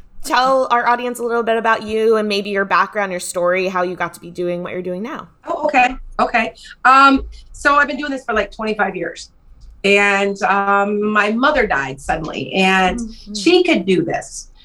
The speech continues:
Speaker 2: but she was a closet psychic 'cause she was an ev-, evangelical Bible, Bible thumper. So, but she could do it. And so she suddenly died, and I found myself in, like, a spiral because that night she sat at the edge of the bed, had a conversation.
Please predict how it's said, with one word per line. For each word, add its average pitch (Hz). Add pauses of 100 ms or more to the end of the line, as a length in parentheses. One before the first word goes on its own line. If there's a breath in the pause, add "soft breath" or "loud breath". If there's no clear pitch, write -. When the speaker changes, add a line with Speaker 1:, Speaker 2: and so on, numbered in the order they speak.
(120 soft breath)
Speaker 2:
but 226
she 277
was 247
a 214
closet 269
psychic -
'cause 202
she 226
was 214
an 196
ev-, 202
evangelical 196
Bible, 190
Bible 190
thumper. 120
So, 196 (340 loud breath)
but 233
she 220
could 247
do 214
it. - (120)
And 208
so 220 (260 soft breath)
she 262
suddenly 226
died, 214
and 190 (140)
I 185 (160)
found 214
myself 196
in, 185
like, 175
a 160
spiral 202
because 190
that 185
night 214
she -
sat 185
at 175
the 180
edge 175
of 156
the 160
bed, 175
had 165
a 156
conversation. 151